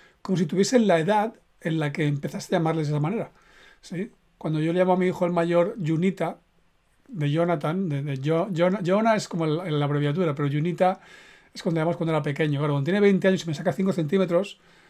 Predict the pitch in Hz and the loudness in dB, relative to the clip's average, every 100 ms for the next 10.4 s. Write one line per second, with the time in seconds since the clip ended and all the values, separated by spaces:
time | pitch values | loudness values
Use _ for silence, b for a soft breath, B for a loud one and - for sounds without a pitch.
0 | b b - - 151 143 165 165 - 143 | b b -14 -6 -4 -2 -4 -6 -6 -4
1 | 143 170 139 147 143 156 135 - 156 156 | -4 -4 -4 -4 -4 -4 -4 -2 -2 0
2 | 175 143 131 156 143 135 139 b b b | -2 -4 -6 -4 -2 -2 -6 b b b
3 | b b b - - 170 170 160 160 214 | b b b -8 -2 0 0 0 2 2
4 | 240 254 240 226 214 208 - - 190 196 | 2 4 4 4 2 0 -6 -4 2 2
5 | 185 185 202 180 165 147 170 156 147 160 | 4 4 6 6 4 0 0 0 0 0
6 | 147 156 202 214 185 180 180 180 175 175 | 0 2 2 2 2 0 0 2 4 4
7 | 170 180 180 165 160 156 165 151 143 151 | 4 2 2 0 -2 -4 -2 -2 0 0
8 | 147 180 220 - b b b b b 160 | 0 0 -2 -4 b b b b b -2
9 | 151 175 - 196 - 156 160 202 143 147 | 0 0 0 0 0 -2 0 0 0 -2
10 | 147 - 156 165 | -4 -2 -2 -2